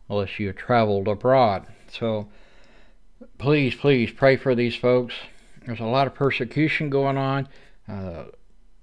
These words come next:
th-, there's lots of brothers and sisters in Christ, uh, behind the lines in Afghanistan. We need to be praying for them.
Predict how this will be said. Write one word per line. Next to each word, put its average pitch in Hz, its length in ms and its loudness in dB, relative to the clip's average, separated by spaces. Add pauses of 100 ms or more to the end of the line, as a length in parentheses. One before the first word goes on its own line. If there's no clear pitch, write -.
(800)
th-, 113 160 -6
there's 113 300 -6
lots 120 400 2
of 113 140 0
brothers 131 380 4
and 113 100 -2
sisters 120 400 -2
in 113 80 0
Christ, 110 460 0 (460)
uh, 98 120 -10 (340)
behind 117 540 -2
the 110 60 0
lines 113 440 0
in 104 100 -4
Afghanistan. 110 920 -4 (480)
We 104 160 -4
need 107 100 -2
to 101 80 -6
be 101 100 -6
praying 107 340 -4
for 101 180 -8
them. 104 480 -4